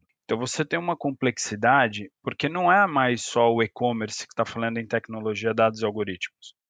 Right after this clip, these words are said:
Eu tenho a mineradora falando, eu tenho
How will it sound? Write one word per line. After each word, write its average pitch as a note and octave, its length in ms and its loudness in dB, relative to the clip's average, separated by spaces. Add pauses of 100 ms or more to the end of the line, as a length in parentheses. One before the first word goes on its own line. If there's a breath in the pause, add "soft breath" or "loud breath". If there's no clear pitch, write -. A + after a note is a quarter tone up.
(120)
Eu A#2 240 -2
tenho D#3+ 380 2
a D#3+ 60 6
mineradora D#3+ 760 2
falando, F#2+ 440 -6 (140)
eu A2+ 160 -4 (140)
tenho D3 640 0